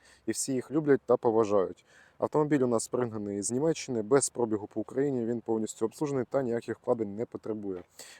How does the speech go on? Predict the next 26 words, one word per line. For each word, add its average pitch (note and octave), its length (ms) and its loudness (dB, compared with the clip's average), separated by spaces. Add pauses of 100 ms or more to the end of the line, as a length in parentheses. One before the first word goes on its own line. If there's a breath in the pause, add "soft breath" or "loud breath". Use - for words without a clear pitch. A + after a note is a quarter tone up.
У A#2 40 -6
нас C#3 240 4
на B2 60 0
автомобілі A#2+ 480 0
класна A#2 380 4
комплектація, C3 720 0 (380 soft breath)
є A#2+ 180 6
парктроніки, C#3 840 0
електропакет, A#2+ 760 2 (140)
електрорегулювання A2+ 720 0
дзеркал, A#2 540 -2
підігрів A#2 400 -2
дзеркал. A#2+ 500 -2 (280 soft breath)
Також C3+ 320 0
у - 20 0
нас B2 240 0
є B2+ 80 2
старт-стоп - 500 -2 (180)
та B2 380 4 (100)
автохолд. G#2+ 760 2 (100)
Я B2+ 120 8
вам C3+ 120 6
це - 140 -6
зараз A#2+ 220 2
все - 160 -6
покажу. D#3 460 0